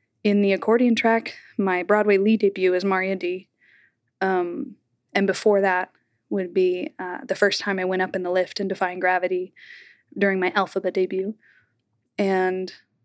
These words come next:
that moment when I appeared on the piano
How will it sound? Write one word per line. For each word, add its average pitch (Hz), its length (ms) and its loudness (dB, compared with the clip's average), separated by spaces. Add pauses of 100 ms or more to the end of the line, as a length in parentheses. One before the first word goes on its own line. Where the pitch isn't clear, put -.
(140)
that 190 160 -4
moment 214 360 -8 (100)
when 196 200 -2
I 180 280 -4 (480)
appeared 180 340 2
on 175 80 0
the 175 80 -2
piano 175 500 -8